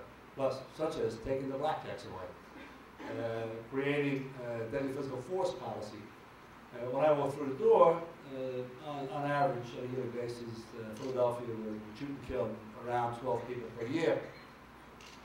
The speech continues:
Uh, the year I left, it was, I was there for four years, that my last year there was down to two.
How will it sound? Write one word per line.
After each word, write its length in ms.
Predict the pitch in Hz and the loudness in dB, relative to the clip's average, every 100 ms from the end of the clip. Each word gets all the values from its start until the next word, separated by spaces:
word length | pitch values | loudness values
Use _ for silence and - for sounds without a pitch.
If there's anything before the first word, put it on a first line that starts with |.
| 123 120 | -8 -6
Uh, 160 | 117 123 - - - - - - - - - - - 131 | -4 -6 -12 -18 -18 -18 -18 -18 -18 -18 -18 -18 -8 -2
the 80 | |
year 220 | 139 156 147 | 4 8 10
I 160 | - | 10
left, 340 | 190 165 - - - 135 | 10 8 6 0 -8 -8
it 100 | 127 | -6
was, 220 | 120 123 | -4 -4
I 40 | 127 | -4
was 140 | 120 | 0
there 120 | 131 | 0
for 280 | 123 - 139 | 0 -4 -2
four 120 | 127 | 0
years, 240 | 123 113 113 | 2 0 -2
that 220 | - 123 | -4 -2
my 60 | 127 | 2
last 240 | 123 120 131 | 2 2 -2
year 100 | 117 | -2
there 120 | 113 | -2
was 160 | 113 - 123 | -2 -4 -4
down 200 | 120 117 | -2 -4
to 220 | - - | -8 -4
two. 240 | 117 101 | -2 -2